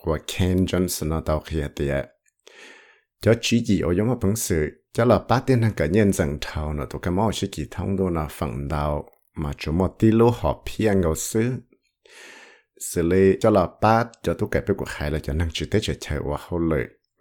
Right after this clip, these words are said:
và sợ nhẹ nhẹ xia chấp lại cho lối chạy và mua tụ cái máu có biết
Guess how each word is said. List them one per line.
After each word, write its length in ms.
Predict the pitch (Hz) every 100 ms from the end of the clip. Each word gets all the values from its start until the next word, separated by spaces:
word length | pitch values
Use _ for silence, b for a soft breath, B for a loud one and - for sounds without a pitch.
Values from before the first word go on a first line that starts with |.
| -
và 100 | 69 -
sợ 180 | - 67
nhẹ 160 | 64
nhẹ 200 | 73 92 -
xia 360 | - 95 85 73 - -
chấp 180 | - 87 -
lại 120 | 65
cho 80 | -
lối 140 | 73 90 -
chạy 200 | 87 -
và 100 | -
mua 200 | 80 85
tụ 120 | 80 -
cái 140 | 78
máu 200 | 85 95
có 120 | -
biết 140 | 67